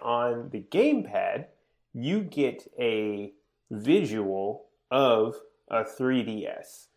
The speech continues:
Like, I, I think this happens in other, like, emulated systems or emulated games on modern consoles where they kinda show the overlay of what it would have looked like, the device you would have been playing on.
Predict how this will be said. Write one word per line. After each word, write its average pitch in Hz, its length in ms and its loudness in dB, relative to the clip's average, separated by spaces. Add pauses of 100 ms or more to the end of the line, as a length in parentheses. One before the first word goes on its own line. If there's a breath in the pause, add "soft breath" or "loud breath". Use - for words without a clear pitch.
(300)
Like, 123 220 0 (580)
I, 165 220 0
I 170 80 2
think 208 140 4
this 151 140 4
happens 127 380 0
in 120 100 -2
other, 110 480 2
like, 101 140 -4 (600)
emulated 117 840 2 (200)
systems 110 720 -4
or 117 140 -4
emulated 117 560 0
games 107 300 0
on 104 140 -6
modern 104 340 -8
consoles 110 540 -6
where 113 100 -4
they 107 100 -4
kinda 110 260 -4
show 120 720 4 (380 loud breath)
the 117 180 2
overlay 123 800 6
of 107 280 -2
what 113 180 0
it 104 80 -4
would 107 200 -2
have 98 180 -4
looked 107 220 -4
like, 101 240 -2
the 107 80 -4
device 107 420 -4
you 120 60 -4
would 107 120 -2
have 101 60 -6
been 104 140 -6
playing 107 320 -4
on. 107 300 -6